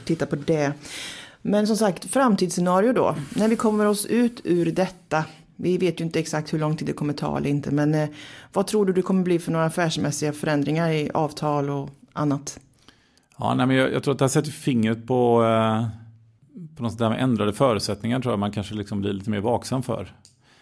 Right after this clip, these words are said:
Speaker 2: Och det har ju efter terrorattentat och så vidare, så är det någonting man, man, man har ju med sig den frågan när man skriver avtal. Men jag tror att man kanske blir ännu mer lyhörd för på något sätt lite mer extrema situationer. För det är ju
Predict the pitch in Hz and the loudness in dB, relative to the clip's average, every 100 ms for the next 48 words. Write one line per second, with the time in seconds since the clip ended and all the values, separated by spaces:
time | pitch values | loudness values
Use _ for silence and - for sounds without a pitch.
0 | _ - 104 107 120 113 - - 127 110 | _ -6 -2 0 0 -2 -6 0 2 4
1 | 104 101 113 98 104 107 113 - 123 104 | 4 2 0 -2 -2 -2 -4 -2 0 0
2 | 98 113 120 120 113 110 104 107 101 - | 0 0 2 0 0 0 0 -2 -4 -14
3 | - - _ _ _ 110 107 110 113 110 | -20 -20 _ _ _ -2 0 0 0 2
4 | 120 120 120 107 107 151 127 117 131 104 | 4 6 6 4 4 4 4 4 2 2
5 | 107 127 - 143 135 110 - 98 104 104 | 2 2 2 4 4 2 -2 -2 -2 -2
6 | 110 110 110 107 117 107 123 110 101 92 | -2 -2 -4 -2 0 2 2 2 0 -4
7 | - _ _ - _ _ _ 113 120 98 | -14 _ _ -20 _ _ _ 0 2 2
8 | 107 123 - 110 101 104 - 113 98 95 | 2 2 0 0 0 -2 -4 -6 -6 -12
9 | - - 113 120 110 98 - - - 131 | -14 -8 -2 0 0 0 -2 -2 2 4
10 | 104 104 120 113 123 101 110 131 - - | 4 0 -2 -4 -2 -2 -2 -6 -10 -20
11 | _ - - - _ - 120 120 135 135 | _ -20 -20 -20 _ -6 0 2 4 2